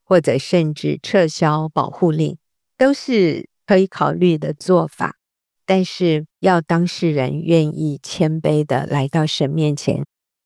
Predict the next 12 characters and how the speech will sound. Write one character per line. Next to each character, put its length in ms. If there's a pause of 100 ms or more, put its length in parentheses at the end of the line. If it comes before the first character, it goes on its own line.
看 280
到 300
自 220
己 260
的 440
责 220
任， 320 (480)
然 180
后 180
来 280
依 140
靠 400